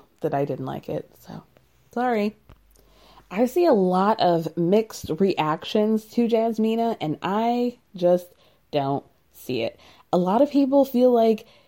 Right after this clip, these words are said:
I, I see a lot of people on Twitter say that even though m-, they can admit that Michael is in the wrong, they're still like, "Well, Jasmina didn't have to do that," you know? And it's, <sighs>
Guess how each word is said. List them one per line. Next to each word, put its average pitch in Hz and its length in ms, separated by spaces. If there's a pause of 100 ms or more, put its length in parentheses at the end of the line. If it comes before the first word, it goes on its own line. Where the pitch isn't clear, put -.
(540)
I, 285 120
I 415 260
see 554 120
a 453 40
lot 339 120
of 330 60
people 311 200
on 240 120
Twitter 226 240
say 226 200
that 202 260 (180)
even 311 300
though 339 260 (160)
m-, 220 240
they 220 200
can 233 280
admit 226 360
that - 120
Michael 185 360
is 180 120
in 180 80
the 165 80
wrong, 156 420 (320)
they're 214 100
still 233 180
like, 214 160
"Well, 247 280 (180)
Jasmina 320 420
didn't 254 140
have 214 180
to 202 80
do 170 140
that," 156 260 (240)
you 233 100
know? 214 280 (280)
And 285 120
it's, 311 360
<sighs> - 100